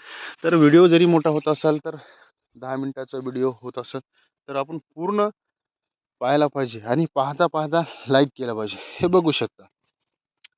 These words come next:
गोबी पीक घेतलेलं आहे. गोबी अति प्रचंड आणि स्वादिष्ट गोबी होते. तुम्ही बघा, गोबी, टमाटे, मिरच्या, बैंगन,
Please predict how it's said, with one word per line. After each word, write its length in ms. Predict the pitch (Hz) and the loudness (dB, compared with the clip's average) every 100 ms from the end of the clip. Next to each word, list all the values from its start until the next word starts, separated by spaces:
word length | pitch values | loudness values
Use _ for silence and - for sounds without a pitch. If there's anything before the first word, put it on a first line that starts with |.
| _ 131 | _ -8
गोबी 260 | 151 156 165 | -6 -4 -6
पीक 200 | 139 117 | -6 -14
घेतलेलं 400 | 113 98 98 90 | -14 -12 -16 -16
आहे. 60 | - _ _ _ _ _ - | -20 _ _ _ _ _ -18
गोबी 300 | 139 156 170 | -8 -6 -2
अति 260 | 165 143 180 | -2 -4 -14
प्रचंड 520 | - 139 - 165 175 | -12 -14 -10 -8 -4
आणि 240 | 156 190 196 | -2 -2 -4
स्वादिष्ट 680 | - - 160 175 220 - 202 | -6 2 2 4 2 2 -4
गोबी 240 | 165 147 | -4 -2
होते. 140 | 131 | -2
तुम्ही 240 | 120 156 175 | -2 -6 -4
बघा, 300 | 165 175 190 - _ _ _ _ | -2 0 0 -4 _ _ _ _
गोबी, 760 | 110 113 131 147 190 196 202 190 | _ _ -4 -2 -2 -2 -4 -6
टमाटे, 640 | 147 139 160 156 175 180 180 | -10 -2 -2 -2 -8 -6 -4
मिरच्या, 760 | 160 131 139 - 156 156 165 | -4 -2 -4 -4 2 4 6
बैंगन, 720 | 160 120 127 139 143 147 156 | 4 0 0 4 6 6 4